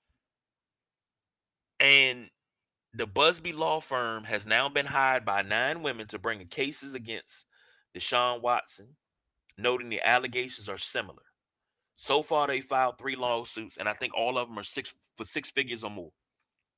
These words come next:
Here's what I, I don't understand. Why are we filing lawsuits instead of,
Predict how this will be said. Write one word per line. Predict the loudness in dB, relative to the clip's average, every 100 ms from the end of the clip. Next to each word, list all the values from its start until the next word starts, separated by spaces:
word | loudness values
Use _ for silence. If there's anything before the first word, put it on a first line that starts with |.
| _ _ _ _ _ _ _ _ _ _ _ _ _ _ _ _
Here's | -6 -4 -2
what | -2
I, | 0 -2 -2
I | -2
don't | -2 -4 -4
understand. | -10 -12 -12 -14 -16 _ _ _ _ _ _ _ _ _ _ _ _ -2
Why | 2 4
are | 2
we | 0
filing | 2 2 2 0
lawsuits | 0 0 -4 -10
instead | -10 -6
of, | -6